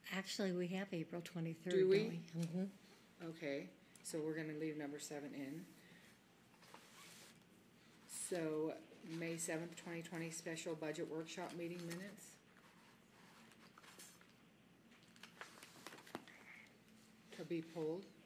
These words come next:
Speaker 2: May fourteenth, twenty twenty meeting minutes to be pulled. May nineteenth, twenty twenty special budget workshop meeting minutes to be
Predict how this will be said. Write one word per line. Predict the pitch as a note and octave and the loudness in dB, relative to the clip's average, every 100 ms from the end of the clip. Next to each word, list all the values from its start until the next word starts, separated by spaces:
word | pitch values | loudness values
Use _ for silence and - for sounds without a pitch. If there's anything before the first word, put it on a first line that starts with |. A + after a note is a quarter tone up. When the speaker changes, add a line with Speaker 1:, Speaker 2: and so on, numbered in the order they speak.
| - - - - - - - - - - - - - - - - | -20 -20 -20 -20 -20 -20 -20 -20 -20 -20 -20 -20 -20 -20 -20 -4
Speaker 2:
May | F#3 F#3 | 2 4
fourteenth, | F#3+ D3+ - F#3 F#3 | 4 2 2 -2 -2
twenty | - E3+ E3+ | -4 -2 -2
twenty | E3+ F3 E3+ | -2 -2 0
meeting | E3 E3+ E3+ | 0 0 2
minutes | E3 F3+ F#3+ - | 0 0 -4 -8
to | F3+ | -4
be | E3+ E3+ | -4 -4
pulled. | F3+ F3 G3+ - - - - - - - - - - - - - - - - - - - - - - | -4 -2 -4 -6 -10 -10 -10 -20 -20 -18 -18 -20 -20 -20 -20 -20 -20 -20 -20 -20 -20 -20 -20 -16 0
May | F3 | 2
nineteenth, | F3+ F3 C#3 - F3+ F#3 - | 6 4 2 -2 -2 -2 -6
twenty | - F3+ F3 | -6 -2 -2
twenty | E3+ E3+ E3+ | -2 -4 -4
special | - E3 E3+ D#3 | -2 -2 -2 0
budget | D#3+ E3 D#3+ | 0 0 -2
workshop | E3 D#3+ F3 - | -2 -2 -2 0
meeting | E3 E3 E3 | 0 0 0
minutes | E3 E3+ - - | 6 6 6 2
to | |
be | D#3 | 0